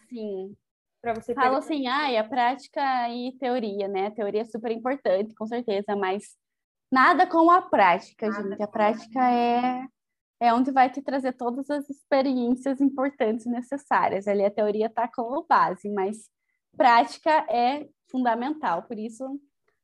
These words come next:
Speaker 1: se tiverem oportunidades de ter prática durante a faculdade também, porque seria perfeito, né? Porque tem um professor ali pra te ajudar, <laughs> que vai te ajudar no que você pode ou não pode fazer."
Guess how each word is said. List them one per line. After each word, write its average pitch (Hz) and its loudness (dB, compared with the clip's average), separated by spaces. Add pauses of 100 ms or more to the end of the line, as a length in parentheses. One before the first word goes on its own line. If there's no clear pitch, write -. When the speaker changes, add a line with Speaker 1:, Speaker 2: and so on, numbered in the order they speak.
Speaker 1:
se 302 -14
tiverem 339 0
oportunidades 285 -4
de 285 -8
ter 285 -6
prática 262 -4
durante 262 -4 (400)
a 247 -4
faculdade 254 -2
também, 247 -4
porque 311 -6 (560)
seria 277 4
perfeito, 277 2
né? 233 0
Porque - -10
tem 240 -6
um 240 -2
professor 254 0
ali 226 -2
pra 226 -10
te 214 -6
ajudar, 214 0 (420)
<laughs> - -4
que 277 -4
vai 254 6
te 254 -2
ajudar 226 2
no 240 -2
que 285 0
você 226 -2
pode 226 4
ou 254 0
não 254 0
pode 233 2
fazer." 226 -2